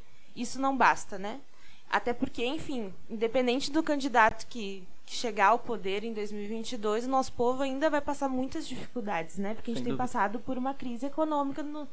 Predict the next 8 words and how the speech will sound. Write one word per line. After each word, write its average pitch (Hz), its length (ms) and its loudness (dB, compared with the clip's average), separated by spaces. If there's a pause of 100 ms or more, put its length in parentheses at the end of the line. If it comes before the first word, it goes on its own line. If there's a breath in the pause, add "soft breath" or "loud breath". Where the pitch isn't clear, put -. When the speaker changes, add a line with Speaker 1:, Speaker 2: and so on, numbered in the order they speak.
(240 soft breath)
Speaker 1:
no 262 100 2
mundo, 302 440 6
né? 214 160 2
Não 226 160 2
só 240 140 0
no 254 120 0
Brasil. 254 420 0 (640 loud breath)
Então, 226 840 -2